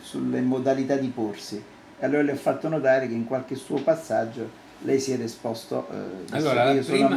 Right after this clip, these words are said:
Speaker 1: mo' di sponda.
Speaker 2: la prima, la prima, eh, regola dell'ufficio medico legale è non avere pregiudizi.
Speaker 1: E infatti
Speaker 2: Io non, non ho pregiudizi,
Speaker 1: Benissimo,
Speaker 2: quindi
Speaker 1: io,
Speaker 2: mi
Speaker 1: e per
Speaker 2: dispiace
Speaker 1: questo la
Speaker 2: molto
Speaker 1: sto
Speaker 2: che lei
Speaker 1: esaminando.
Speaker 2: invece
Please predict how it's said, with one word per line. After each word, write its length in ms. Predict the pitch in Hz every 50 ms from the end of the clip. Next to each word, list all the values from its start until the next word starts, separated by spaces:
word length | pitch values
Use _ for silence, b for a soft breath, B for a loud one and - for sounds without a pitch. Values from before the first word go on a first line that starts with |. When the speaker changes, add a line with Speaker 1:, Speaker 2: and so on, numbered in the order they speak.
| 143
Speaker 1:
mo' 40 | 139 131
di 100 | 131 120
sponda. 460 | - - - 123 117 110 107 101 123
Speaker 2:
la 120 | 127 127 117
prima, 460 | 117 147 147 180 190 185 175 151 127 -
la 160 | 123 127 120
prima, 580 | 117 - 151 180 190 185 175 151 139 127 117 117 - -
eh, 680 | 123 123 117 113 110 107 104 107 107 - - - - - - -
regola 720 | 120 131 147 156 151 131 123 127 127 123 120 113 110 107
dell'ufficio 1300 | 113 113 110 113 113 117 113 107 107 107 104 101 101 101 107 110 110 110 117 - - 147 147 147 - 135 127
medico 420 | 123 127 127 127 127 127 - 127
legale 640 | 123 117 113 117 139 160 175 180 175 147 127 110 - -
è 280 | - 131 127 120 110 - - - - -
non 220 | 127 131 131 131
avere 240 | 135 139 147 156 147
pregiudizi. 920 | 120 - - 131 131 120 117 117 117 113 107 104 - - - - - 110 107 - -
Speaker 1:
E 160 | - 151 151
infatti 400 | 151 143 - - 131 131 143 156
Speaker 2:
Io 120 | 165 143 143
non, 320 | 143 143 143 139 139 135 135
non 180 | 143 143 151
ho 120 | 165 175 175
pregiudizi, 580 | - 151 139 127 127 123 117 110 107 - 131
Speaker 1:
Benissimo, 480 | 143 160 156 180 170 139 - - 123 127
Speaker 2:
quindi 180 | 131 147 175 196
Speaker 1:
io, 40 | 196 180
Speaker 2:
mi 20 |
Speaker 1:
e 40 | -
per 80 | 160 160
Speaker 2:
dispiace 280 | 143 - - 202 - -
Speaker 1:
questo 260 | 202 - - 180 165
la 60 | 156 151
Speaker 2:
molto 80 | - -
Speaker 1:
sto 260 | 196 151 143 151 156
Speaker 2:
che 60 | 151
lei 120 | 143 190
Speaker 1:
esaminando. 300 | 190 - 165 156 139 127
Speaker 2:
invece 460 | 170 185 - - - 160 151 143 127